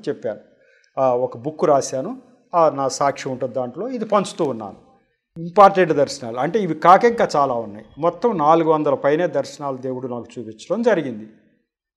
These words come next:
కాబట్టి మీకు అర్థం చేసుకోవచ్చు, దేవుడు మాట్లాడతాడు, నిత్యం మాట్లాడతాడు,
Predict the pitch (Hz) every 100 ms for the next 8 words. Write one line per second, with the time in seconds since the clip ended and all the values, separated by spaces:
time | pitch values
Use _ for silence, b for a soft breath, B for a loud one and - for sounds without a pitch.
0 | _ _ _ _ _ _ - 208 262 262
1 | 208 190 170 151 196 180 160 - 135 -
2 | 123 160 180 196 131 135 139 143 127 -
3 | 113 113 135 160 - 170 139 120 - 120
4 | 104 113 101